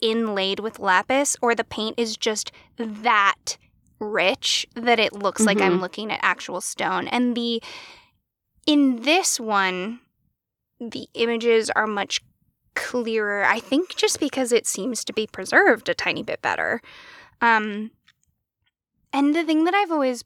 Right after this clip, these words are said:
Speaker 1: really been interested about in these depictions is you see,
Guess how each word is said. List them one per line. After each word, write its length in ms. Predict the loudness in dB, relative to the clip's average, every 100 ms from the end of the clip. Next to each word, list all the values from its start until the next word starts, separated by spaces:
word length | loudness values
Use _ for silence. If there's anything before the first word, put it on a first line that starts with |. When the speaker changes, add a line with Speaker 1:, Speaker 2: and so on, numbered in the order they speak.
| 0
Speaker 1:
really 260 | 2 2
been 160 | -2 -4
interested 500 | -6 -6 -6 -4 -2
about 480 | 2 4 4 2 -2
in 460 | -6 -4 -2 -2 -4 -8 _ _ _ _ _ _ _ _ _ -6
these 400 | 0 0 0 -2
depictions 680 | -2 -2 -4 -2 0 0 0
is 220 | 0 0
you 160 | -2 0
see, 640 | 0 0 0 0 2 0